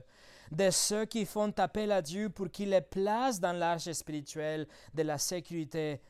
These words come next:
du salut. Et numéro trois, l'exaltation de Christ. Alors souvenez-vous qu'on a commencé avec le verset dix-huit, euh,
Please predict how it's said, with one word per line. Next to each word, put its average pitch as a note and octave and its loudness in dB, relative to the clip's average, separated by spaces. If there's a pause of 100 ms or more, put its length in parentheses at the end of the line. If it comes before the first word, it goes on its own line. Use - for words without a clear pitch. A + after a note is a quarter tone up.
du D3 -4
salut. B2 -8 (2250)
Et F#3 2
numéro G#3+ 8
trois, F3 6 (760)
l'exaltation F#3 2
de D3+ -4
Christ. - -8 (1900)
Alors G3 4
souvenez-vous G#3+ 2
qu'on G#3+ 2
a G#3+ 6
commencé G3+ 0
avec F#3+ 4
le F#3+ 4
verset F#3 4
dix-huit, F#3 -4
euh, D3+ 2